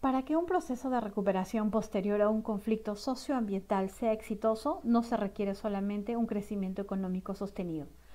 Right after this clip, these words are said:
sino también de un patrón que reduzca el riesgo de recurrencia del conflicto. En tal sentido,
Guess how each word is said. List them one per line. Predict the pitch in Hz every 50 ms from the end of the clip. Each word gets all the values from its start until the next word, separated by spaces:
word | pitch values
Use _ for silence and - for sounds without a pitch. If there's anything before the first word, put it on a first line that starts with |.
| - - - - -
sino | - 247 240 240 247
también | 240 269 247 226 208 208 214
de | 214 208
un | 214 220 208
patrón | 240 226 220 208 214 220 220
que | - 226
reduzca | 220 220 220 220 233 233 - - 285
el | 247 233
riesgo | 220 214 202 196 196 196 202
de | 196 196 190
recurrencia | 190 180 - - - 180 - 208 208 214 202 202 - 165
del | 151 151 160 -
conflicto. | - 165 156 - 175 165 156 - - - - - - - - - - -
En | - 202 196 185
tal | 190 180 175 170
sentido, | - 196 185 - 233 208 180 208 233